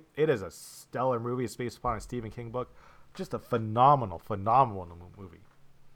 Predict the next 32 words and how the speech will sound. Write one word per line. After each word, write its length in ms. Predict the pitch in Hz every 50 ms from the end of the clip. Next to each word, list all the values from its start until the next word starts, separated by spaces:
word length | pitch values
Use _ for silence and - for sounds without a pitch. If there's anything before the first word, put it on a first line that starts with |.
| - - - - - - - - - -
But 280 | 127 123 110 104 - - - - - - -
let's 100 | - -
get 160 | - 104 -
back 300 | - 120 123 123 120 -
to 100 | - -
this 180 | - 98 - - -
ad. 300 | 110 117 120 113 113 104 -
I 100 | - 123
mean, 220 | 139 143 135 131 131
article. 480 | 113 123 143 143 135 - 101 107 117 - - - - - - - - - - - - - - - - - - - - - - - - _ - - - _ - - - -
Uh, 200 | - 202 220 240
let's 160 | 247 226 -
just 160 | - - - -
do 100 | 151 135
the, 220 | 147 139 - - - - - 147
they 80 | 156
have 160 | 143 180 190
a 60 | 180 -
couple 280 | - 147 139 - 139 110
different, 400 | 120 120 - 131 120 117 - - - -
uh, 220 | 110 104 104 101
stories, 460 | - - - 120 113 117 117 120 104 98
but 120 | 123 127
let's 160 | 131 123 -
just 160 | - 123 -
do 80 | - 120
the 80 | 98 101
first 520 | - - - 95 92 98 98 - - -
one. 120 | - - - _ -
The 100 | 113 107
Windsor 420 | 104 104 131 135 139 135 143 131
Hotel. 460 | - - 127 120 - - 82 82 -